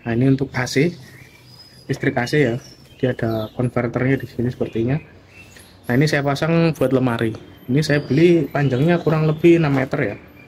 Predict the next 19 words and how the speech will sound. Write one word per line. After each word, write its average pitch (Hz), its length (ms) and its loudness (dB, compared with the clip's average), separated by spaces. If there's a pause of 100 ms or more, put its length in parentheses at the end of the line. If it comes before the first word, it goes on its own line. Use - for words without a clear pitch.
(360)
Enam 123 80 0
meter, 131 560 -4
enam 139 180 0
meter 139 380 0
dengan 123 800 0 (800)
adapternya 147 720 -2
sekitar 143 560 -2
dua 127 160 2
puluh 131 240 2
lima 139 160 2
ribu. 120 320 -2 (960)
Jadi 131 560 4
lumayan 143 400 0
murah 151 240 0
ya 147 100 -2 (160)
<laughs> - 160 -4
untuk 135 460 2
seukuran 131 560 0
lampu. 139 400 0